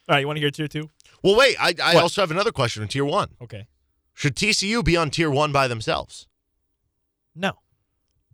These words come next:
Speaker 2: They're the only undefeated team,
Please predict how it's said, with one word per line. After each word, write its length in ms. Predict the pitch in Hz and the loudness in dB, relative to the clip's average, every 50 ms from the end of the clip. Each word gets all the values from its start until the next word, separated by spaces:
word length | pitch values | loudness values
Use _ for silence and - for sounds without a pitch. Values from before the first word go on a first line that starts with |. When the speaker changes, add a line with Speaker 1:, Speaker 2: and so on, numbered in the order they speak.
| _ _ _ _ _ _ _ _ _ _ _ _ _ - | _ _ _ _ _ _ _ _ _ _ _ _ _ -2
Speaker 2:
They're 180 | 113 156 165 | 0 2 2
the 140 | 135 143 143 - | 2 2 0 2
only 260 | 147 165 185 208 220 220 | 0 0 2 2 2 2
undefeated 480 | 214 202 190 - - 208 185 196 160 - | 2 2 0 0 0 0 0 -2 -2 -2
team, 340 | - 127 113 104 123 156 | -2 -2 -2 -2 -2 -6